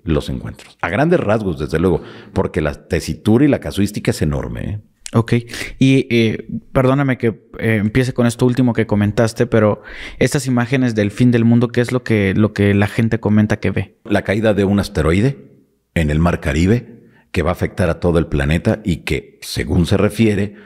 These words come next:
Speaker 1: serán millones de personas a nivel mundial que morirán.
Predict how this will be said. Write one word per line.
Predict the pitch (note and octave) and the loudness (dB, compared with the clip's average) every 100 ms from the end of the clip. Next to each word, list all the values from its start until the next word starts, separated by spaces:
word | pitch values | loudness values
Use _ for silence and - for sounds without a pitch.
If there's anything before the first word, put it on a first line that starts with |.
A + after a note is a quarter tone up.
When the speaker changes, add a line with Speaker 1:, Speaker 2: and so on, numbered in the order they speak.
| - _ | -20 _
Speaker 1:
serán | - G2 E2+ F#2 F2+ | -4 0 2 2 2
millones | F2 D2 - G#2+ A2+ | 2 0 0 2 2
de | G2 | 0
personas | E2+ D2+ D#2+ F#2 E2+ | -2 -2 2 2 2
a | D#2+ | 0
nivel | E2 D#2+ | 2 2
mundial | E2+ D2+ D2 F2+ G2+ - - _ _ _ _ | 2 2 2 0 0 -6 -20 _ _ _ _
que | - | -6
morirán. | - C2+ - - - | -4 -4 -6 -8 -14